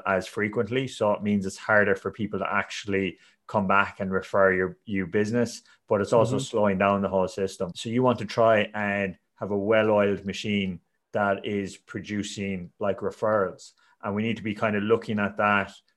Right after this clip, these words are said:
Speaker 1: as well as our marketing funnel, that everything's working in there, because obviously if somebody has a bad experience, like, I think it is a one,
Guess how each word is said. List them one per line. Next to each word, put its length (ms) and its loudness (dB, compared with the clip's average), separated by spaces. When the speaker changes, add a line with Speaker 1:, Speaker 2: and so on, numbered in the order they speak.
Speaker 1:
as 160 0
well 280 4
as 100 2
our 80 2
marketing 480 -4
funnel, 560 -4
that 280 -2
everything's 540 -2
working 360 -2
in 120 -4
there, 120 -2
because 280 -6
obviously 320 -2
if 100 -8
somebody 240 -6
has 160 -2
a 60 -8
bad 440 0
experience, 600 -4
like, 140 -6
I 60 -4
think 160 -2
it 120 -4
is 160 -4
a 80 0
one, 600 -2